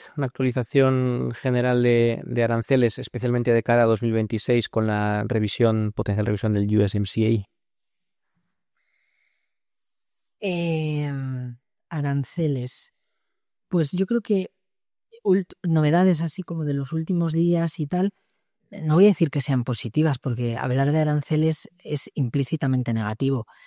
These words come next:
Speaker 2: pero sí es verdad que creo que ha habido una cierta desescalada, ¿no? ¿Por qué lo digo? Lo digo porque, por ejemplo,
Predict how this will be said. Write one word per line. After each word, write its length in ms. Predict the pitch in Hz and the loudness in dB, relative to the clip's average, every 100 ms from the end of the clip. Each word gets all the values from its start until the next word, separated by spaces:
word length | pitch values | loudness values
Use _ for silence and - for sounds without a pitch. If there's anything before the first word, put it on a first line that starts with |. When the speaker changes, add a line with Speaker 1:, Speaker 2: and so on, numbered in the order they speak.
| _ _ _ - | _ _ _ -2
Speaker 2:
pero 640 | 147 135 127 123 120 - _ _ _ _ _ _ | 2 2 0 -4 -6 -8 _ _ _ _ _ _
sí 280 | - - 180 | -16 -4 -2
es 120 | 165 | 0
verdad 260 | 170 170 180 | 0 -2 -4
que 120 | - 143 | -6 -4
creo 200 | 160 160 | -2 -2
que 100 | 160 | -2
ha 40 | |
habido 360 | 156 160 170 180 - _ _ | 0 0 -2 -4 -14 _ _
una 200 | 151 147 147 | -4 -2 -2
cierta 480 | - 151 147 165 - | -2 -4 -2 -4 -4
desescalada, 1040 | 131 120 123 - 120 - - 117 127 117 104 | -8 -4 -4 -2 -6 -6 -4 -2 0 0 -2
¿no? 160 | 127 - - - _ | -4 -4 -16 -20 _
¿Por 160 | 147 | -2
qué 80 | 143 | 6
lo 120 | 190 | 6
digo? 340 | 147 127 113 117 - _ - | 6 2 -2 -8 -16 _ -2
Lo 120 | 139 | 2
digo 240 | 143 160 | 2 0
porque, 320 | 160 135 131 - - | -2 -2 -2 -4 -4
por 140 | 131 | -2
ejemplo, 480 | 117 147 131 113 | 4 4 4 0